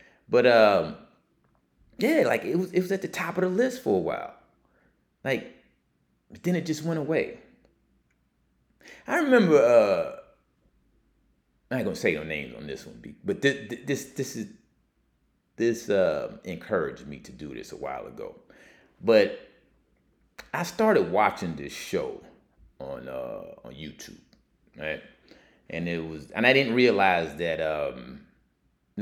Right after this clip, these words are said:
on YouTube, I found that, like, progressive politics is, like, um,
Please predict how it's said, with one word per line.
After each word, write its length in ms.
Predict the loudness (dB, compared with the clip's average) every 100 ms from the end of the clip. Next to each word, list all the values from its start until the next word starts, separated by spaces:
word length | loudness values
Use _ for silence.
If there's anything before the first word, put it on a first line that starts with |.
| -2
on 180 | 2 4
YouTube, 420 | 6 4 4 4
I 120 | 4 4
found 300 | 0 -2 -2
that, 120 | -6
like, 300 | -8 -8 -10
progressive 680 | -10 -2 2 2 0 -8
politics 760 | -6 0 0 -2 -6 -8 -8 -20 _ _ _ _ _ _
is, 360 | -6 -4 -4 -4
like, 500 | -2 -2 -4 -14 -16 -8
um, 640 | -6 -4 -6 -10 -14